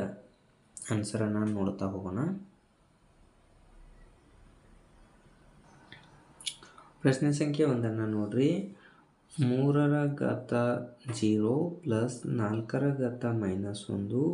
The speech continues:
into ಎರಡರ ಘಾತ ಎರಡು ಅಂತ ಐತಿ. ಇಲ್ಲಿ ಏನು ಮಾಡಬೇಕು ಅಂತಂದ್ರೆ, ಬ್ರಾಕೆಟಲ್ಲಿರ್ತಕ್ಕಂಥದ್ದನ್ನ ಮೊದಲಿಗೆ ಸಾಲ್ವ್ ಮಾಡ್ಕೋಬೇಕು.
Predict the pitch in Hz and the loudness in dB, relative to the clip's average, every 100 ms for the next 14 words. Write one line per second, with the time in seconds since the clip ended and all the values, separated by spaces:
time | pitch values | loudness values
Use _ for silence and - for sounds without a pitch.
0 | 170 151 117 117 - 117 104 143 - - | -4 -6 -4 -2 -2 0 0 -2 -8 -16
1 | - - - _ - - - - 135 113 | -20 -20 -20 _ -20 -20 -20 -2 2 4
2 | 127 147 151 147 143 143 113 107 113 110 | 4 2 4 4 4 2 -2 -2 -2 0
3 | 110 110 107 107 107 101 98 95 95 92 | 0 0 0 0 -2 0 0 0 -2 -4
4 | 87 - 139 185 196 - - - - _ | -2 0 0 0 -6 -18 -18 -18 -18 _
5 | 143 143 139 113 - - - _ _ _ | 0 2 2 0 -4 -10 -20 _ _ _
6 | _ _ _ - 135 147 143 127 120 - | _ _ _ 0 4 4 4 0 -6 -4
7 | 110 113 123 147 139 113 - 127 127 127 | -4 -2 -2 -2 0 -2 0 -4 0 0
8 | 117 - 110 - 110 110 107 110 120 135 | 0 -2 -8 -6 -4 -2 -2 -2 -2 0
9 | 110 98 110 120 120 - 101 98 101 98 | -2 0 0 0 -2 -2 -4 -4 -2 -2
10 | 95 92 92 - | -2 -4 -6 -4